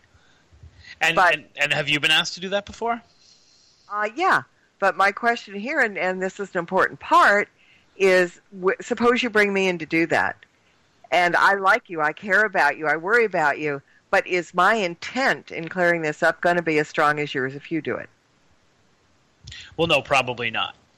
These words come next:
Speaker 1: But, uh, but I mean, you know, my intent might not be as strong, but I might not, you know, if I've got all this intent, but it doesn't, I don't seem to be able to focus it.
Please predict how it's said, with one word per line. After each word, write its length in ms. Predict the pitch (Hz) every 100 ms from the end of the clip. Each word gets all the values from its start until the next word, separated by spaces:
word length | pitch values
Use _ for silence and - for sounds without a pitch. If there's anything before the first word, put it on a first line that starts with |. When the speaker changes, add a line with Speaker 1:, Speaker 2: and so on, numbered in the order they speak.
| _
Speaker 1:
But, 220 | 170 170
uh, 60 | 175
but 100 | 185
I 60 |
mean, 260 | 190 190 175 - - -
you 60 | 175
know, 220 | 139 139 131 135
my 140 | 170
intent 520 | 165 147 - 240 -
might 140 | 139 120
not 180 | 123
be 120 | - 117
as 100 | -
strong, 380 | - 120 113 110
but 160 | 120 120
I 120 | 131
might 240 | 131 123
not, 200 | 120 120 - - -
you 100 | 156
know, 80 |
if 120 | 143 175
I've 160 | 170
got 500 | 160 147 143 - - - -
all 160 | 156
this 300 | 160 156 - - _
intent, 580 | - - - 185 156 -
but 160 | - 131 _ _
it 180 | 143 139
doesn't, 460 | 147 131 139 - -
I 60 | 135
don't 220 | 143 135
seem 160 | 147
to 60 | 131
be 60 | 135
able 160 | 120
to 80 | -
focus 440 | 180 180 143 -
it. 160 | 120 110